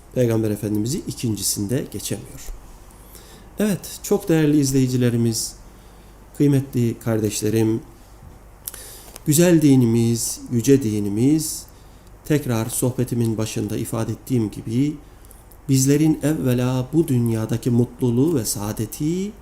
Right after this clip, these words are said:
için gönderilmiş bir din, sonra ikinci aşamada ahiretteki mutluluğumuz ve saadetimiz için gönderilmiş bir din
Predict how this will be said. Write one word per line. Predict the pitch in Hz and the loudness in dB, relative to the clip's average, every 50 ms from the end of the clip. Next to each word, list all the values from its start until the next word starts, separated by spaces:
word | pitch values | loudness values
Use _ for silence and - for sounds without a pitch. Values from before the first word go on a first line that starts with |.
| - - - | -20 -14 -12
için | 131 - - - 120 107 104 98 - | -10 -8 -4 -4 -4 -4 -4 -6 -4
gönderilmiş | 120 107 104 104 104 98 98 - - 107 - - - | -2 -2 0 0 -2 -4 -6 -8 -10 -10 -10 -10 -8
bir | 113 110 110 107 | -8 -8 -4 -2
din, | 127 143 170 196 190 - - | 0 0 0 0 -2 -8 -10
sonra | - - - - - 196 226 254 247 202 147 120 - - | -8 -6 -4 -2 -2 0 0 0 0 0 -2 -4 -4 -8
ikinci | - - - - 160 151 147 185 170 | -10 -12 -2 0 2 2 2 0 -4
aşamada | 120 - - 120 107 107 113 123 127 151 175 196 - - - - - - - - - - | -6 -4 -4 -4 -4 -4 -2 -2 -2 -2 -2 -6 -10 -16 -20 -20 -20 -20 -20 -14 -4 0
ahiretteki | 135 135 127 131 - 143 135 127 131 - - 139 147 220 | 0 2 2 2 0 0 0 0 -2 -2 -6 -6 -4 0
mutluluğumuz | 202 160 131 127 - - 135 120 120 117 120 120 117 | 0 2 0 0 2 0 2 2 2 2 0 0 0
ve | 117 107 | -2 -2
saadetimiz | - - 107 110 107 120 113 - 151 165 143 113 | -2 -4 -4 -2 -2 -2 -2 -2 -2 -2 -2 -2
için | 107 - - 110 104 | -4 -6 -6 -6 -4
gönderilmiş | 113 107 104 101 104 104 104 104 104 - - - - | -2 -2 -2 -2 -2 -4 -4 -4 -6 -8 -10 -8 -6
bir | 113 104 - - | -6 -6 -4 -4
din | - 117 110 | -6 -6 -6